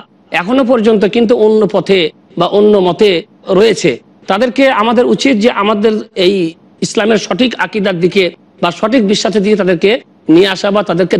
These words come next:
দাওয়াত দেওয়া, এটা কিন্তু আমাদের দায়িত্ব। কারণ হচ্ছে যে আমরা যদি পিতামাতাকে ভালোবেসে থাকি, তাহলে তাদের ভালোবাসারই একটা অংশ হচ্ছে যে তাদের আখিরাতের কথা চিন্তা করতে হবে। আজকে আমি আর আপনি আল্লাহর রহমতে আমরা পিতামাতাকে অনেকেই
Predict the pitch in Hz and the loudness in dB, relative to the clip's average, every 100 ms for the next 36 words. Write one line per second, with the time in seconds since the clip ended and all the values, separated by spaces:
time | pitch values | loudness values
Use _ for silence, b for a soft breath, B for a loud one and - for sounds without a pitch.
0 | 165 170 196 160 151 147 185 208 220 190 | 0 0 0 0 0 0 0 0 0 0
1 | 214 254 - _ _ 151 151 180 220 - | 0 0 -2 _ _ -6 -2 -2 -4 -6
2 | 131 95 _ _ _ 185 202 233 254 - | -6 -6 _ _ _ -2 0 2 0 2
3 | 285 294 - _ - 180 180 190 214 247 | 2 2 -4 _ -2 0 0 -2 0 -2
4 | 190 196 180 233 - 180 190 196 208 214 | 2 2 4 2 2 0 0 -2 -2 -2
5 | 185 151 208 247 214 185 160 139 123 - | -4 0 0 0 0 -2 -4 -4 -6 -8
6 | _ _ - 170 220 233 190 190 240 165 | _ _ -4 -2 -2 -2 -2 0 0 0
7 | 170 190 202 247 262 277 214 - 208 180 | 0 0 0 0 2 2 0 -4 -2 0
8 | 196 196 170 - 247 269 - _ 165 180 | 0 0 -2 0 0 0 -8 _ -2 -2
9 | 190 185 233 - 185 - 285 277 277 240 | 0 0 0 0 -4 0 0 0 0 -2
10 | 226 - 208 185 156 139 135 127 120 _ | -2 0 0 0 -4 -4 -4 -4 -6 _
11 | _ - 143 165 254 - 175 233 269 208 | _ -6 -4 -2 -2 0 0 2 2 0
12 | 208 175 170 220 220 143 - _ _ _ | -2 -4 -2 2 2 0 -6 _ _ _
13 | 165 196 233 226 220 226 233 202 202 190 | -2 0 2 0 0 0 0 0 -2 -2
14 | 175 185 185 196 185 175 180 226 | -2 -2 -2 -2 0 0 2 0